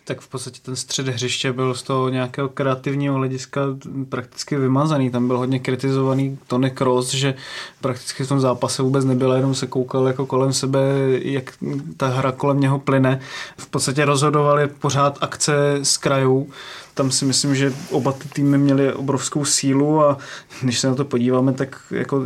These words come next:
i ten sprint Sergio Roberta v posledních vteřinách zápasu přes celé hřiště, tak to dokazuje to, že, že jakoby ta kontrola v tom středu hřiště prostě nebyla, no. A, a je to vlastně jako, jak Messi si tam dokázal naběhnout a nikdo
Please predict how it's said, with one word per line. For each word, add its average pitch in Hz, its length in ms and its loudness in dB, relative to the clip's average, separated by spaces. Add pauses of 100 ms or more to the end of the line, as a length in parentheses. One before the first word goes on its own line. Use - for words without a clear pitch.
i - 80 -4
ten 139 340 0
sprint 131 420 0
Sergio 139 400 0
Roberta 135 420 0
v 131 60 -4
posledních 135 760 0
vteřinách 131 520 2
zápasu 127 580 0 (340)
přes - 200 -2
celé 139 360 4
hřiště, 131 380 0
tak 135 140 0
to 139 140 0
dokazuje 131 720 2
to, 131 180 0
že, 131 180 -2 (440)
že 131 180 0
jakoby 135 360 0
ta 135 360 0 (200)
kontrola 143 380 2
v 139 40 -8
tom 143 140 0
středu 139 280 -2
hřiště 135 300 0
prostě 135 360 -2
nebyla, 131 360 4
no. 101 260 -2
A, 117 140 0
a - 140 -2 (100)
je 131 80 -4
to 127 220 0
vlastně 123 340 -2
jako, 123 200 -2
jak 123 200 -4
Messi 131 340 -2
si - 140 -4
tam 131 140 2
dokázal 131 420 2
naběhnout 127 480 2
a 131 40 2
nikdo 127 340 0